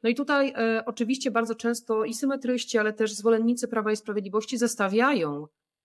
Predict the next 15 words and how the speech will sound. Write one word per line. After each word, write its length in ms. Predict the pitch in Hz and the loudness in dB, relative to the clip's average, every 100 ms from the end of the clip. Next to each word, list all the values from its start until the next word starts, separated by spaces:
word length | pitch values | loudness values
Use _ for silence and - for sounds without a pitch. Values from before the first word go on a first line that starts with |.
| _ _ - | _ _ -4
e, 340 | 185 185 185 185 180 180 _ | -2 0 -4 -8 -14 -20 _
jakby 300 | 196 196 202 | -4 -2 -2
te 280 | 214 214 208 | 0 0 2
nadużycia 680 | 208 202 185 247 262 220 190 | -2 -4 0 0 2 0 0
władzy, 680 | 185 202 226 - 190 180 175 | 2 0 0 -2 -2 -2 -4
które 640 | - - 185 190 185 180 - | -10 -10 -6 -2 -2 -4 -6
pis 340 | - 233 - - | 0 0 0 -12
przez 280 | - 202 190 | -10 -8 -2
lata 260 | 202 185 185 | 0 0 -4
popełniało, 720 | - 190 175 160 156 190 233 | -10 -14 -10 -8 -6 -4 -6
z 80 | 202 | -2
błędami, 800 | 202 220 208 269 269 185 214 240 | 0 0 0 -2 -2 -6 -8 -8
które, 420 | - 240 240 240 | -4 0 2 0
e, 200 | - 208 | -4 -10
popełnia, 680 | 214 226 240 247 254 240 | -6 -2 2 2 2 0